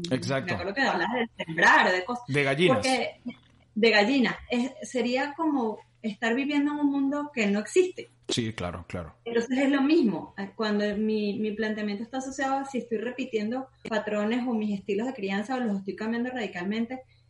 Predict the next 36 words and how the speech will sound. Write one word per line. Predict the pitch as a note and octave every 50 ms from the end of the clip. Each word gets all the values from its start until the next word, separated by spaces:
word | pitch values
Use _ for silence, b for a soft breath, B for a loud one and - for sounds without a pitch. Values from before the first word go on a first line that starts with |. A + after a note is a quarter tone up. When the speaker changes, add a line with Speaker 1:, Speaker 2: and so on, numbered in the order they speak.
| b
Speaker 2:
quizás | - C4+ A#3+ - C#4 B3 C4
es | D4+ C#4+ C#4
un | D4 E4 D#4 D4 C#4+ C4+
mix. | D4+ D#4+ D4 - - - - _ _ _ _ _
Yo | - G#3 G#3 -
tengo | G3+ G#3 G#3+ A#3+ A#3
que | C#4+ C#4+
saber | D4 - A3+ G3+ G3 G3 G3
que | - C4 A#3+
yo | G#3 A#3 A#3 A3+ -
soy | - - C4 C4 C4 C4 B3+
hoy | B3 B3 C#4 D4 C4+
lo | A#3+ G#3+
que | - F#3 E3+
yo | F#3 G3+ G3+
soy | - B3 A3+ A#3 A#3+ D#4 D4+ B B B B B B B
y | G#3 G#3
he | F#3
logrado | F#3+ G#3 G#3 A#3 A3+ G#3+ A3 A3+ B3
lo | B3+ A#3+ -
que | G#3 F#3
he | F3+
logrado | F#3+ G3+ G#3 G#3+ A3 A#3+ C4 C4+ C4 - - - -
por | G3 G3 F#3 F#3
mucho | F#3 G3 A#3 D4+ F#4 F4 - D#4+ B3
de | A#3 G#3+
lo | G3+ F#3+ G3
que | - G3
a | F#3+
mí | F#3+ F#3 F#3+
me | G3+ G#3 G#3+
dieron | G3+ G#3+ G#3+ G#3 G3+ G3 F3+ E3+
como | E3+ E3+ E3+ D#3+ D3+
crianza. | - - D#3+ D#3 D3 D3 - - - - b b b b b b b
Pero | - G#3 G3 G3 F#3+ G3
también | G#3 F#3+ F#3 F#3 F#3+ A3 A#3 A3+ G#3 G3 G#3 A#3+ D4 D4